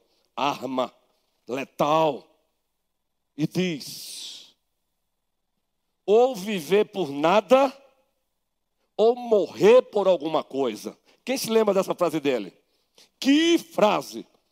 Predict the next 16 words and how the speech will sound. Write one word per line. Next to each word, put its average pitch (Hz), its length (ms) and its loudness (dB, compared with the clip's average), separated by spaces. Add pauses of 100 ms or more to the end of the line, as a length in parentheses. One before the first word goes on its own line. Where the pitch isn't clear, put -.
(360)
"Ou 285 440 6
viver 214 480 2
por 196 320 -4
nada, 262 600 2 (920)
ou 277 340 6
morrer 247 800 4
por 240 320 0
alguma 220 640 0
coisa." 165 840 -2 (320)
Eu 165 120 -4
jamais 165 1000 -4
me 147 100 -6
esqueci 135 340 -12
dessa 120 240 -8
frase 104 260 -10
dele. 82 320 -16